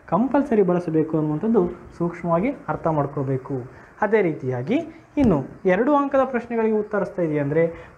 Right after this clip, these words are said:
ಮೊದಲಲ್ಲಿ ಇದು, ಇದೂ ಅದೇ ರೀತಿಯೇ ಸಾಮಾನ್ಯವಾಗಿ ಕಂಡುಬರುವಂತೆ, ಹ್ಮ್,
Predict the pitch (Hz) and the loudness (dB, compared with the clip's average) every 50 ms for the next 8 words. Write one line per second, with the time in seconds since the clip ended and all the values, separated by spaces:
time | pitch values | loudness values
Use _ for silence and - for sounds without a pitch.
0 | - 139 147 180 214 226 214 165 143 127 120 - - - - - - - - - | -4 0 2 4 4 4 4 2 0 -4 -6 -10 -16 -20 -20 -20 -20 -20 -18 -16
1 | - - - - - - - - - 151 196 240 247 233 240 208 226 269 269 262 | -16 -16 -16 -18 -20 -20 -20 -14 -4 0 2 2 2 2 0 0 2 4 4 4
2 | 254 254 254 254 247 220 240 233 214 - 233 - - - - 208 208 220 226 220 | 4 4 2 2 0 0 0 2 2 0 0 -4 -10 -6 -2 0 2 2 2 2
3 | 220 220 208 220 208 208 208 208 214 214 208 - 302 294 294 - - - - - | 2 0 0 0 0 0 0 0 0 0 -2 -4 -6 -6 -8 -16 -20 -20 -10 -6
4 | 156 147 139 131 | -4 -2 -2 -4